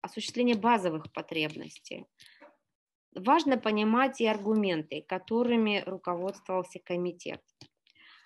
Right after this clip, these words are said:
Аргументы такие, что пенитенциарная система не должна, м, в своём подчинении иметь медицинскую службу.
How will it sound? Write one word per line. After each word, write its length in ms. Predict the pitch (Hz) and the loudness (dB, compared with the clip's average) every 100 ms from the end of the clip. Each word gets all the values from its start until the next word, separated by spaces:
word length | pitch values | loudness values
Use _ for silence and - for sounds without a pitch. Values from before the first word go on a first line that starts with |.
| - - | -20 -8
Аргументы 600 | 196 196 262 294 285 285 | -4 2 6 6 6 2
такие, 540 | 269 254 - 311 330 | 0 0 4 6 6
что 680 | 311 - _ 190 190 180 - _ _ _ _ _ | 4 -2 _ 0 2 2 -2 _ _ _ _ _
пенитенциарная 840 | 214 226 233 233 226 240 226 208 | 0 0 0 -2 0 0 2 -2
система 540 | 208 - 220 - 277 247 | -2 -6 -8 -2 0 0
не 140 | 220 | 0
должна, 760 | 196 202 196 196 208 226 233 233 _ _ - | -2 -2 -2 -4 0 0 0 -4 _ _ -20
м, 240 | - 170 165 - | -14 -12 -12 -16
в 60 | - | -12
своём 480 | 175 202 202 180 | -2 0 0 -2
подчинении 680 | 170 190 - 247 277 254 190 | -4 -8 -6 -2 0 0 0
иметь 220 | 175 202 - | -2 -4 -4
медицинскую 640 | 175 165 180 180 - 175 | -6 -6 -10 -12 -12 -12
службу. 600 | - 151 - - - - | -12 -18 -18 -18 -20 -20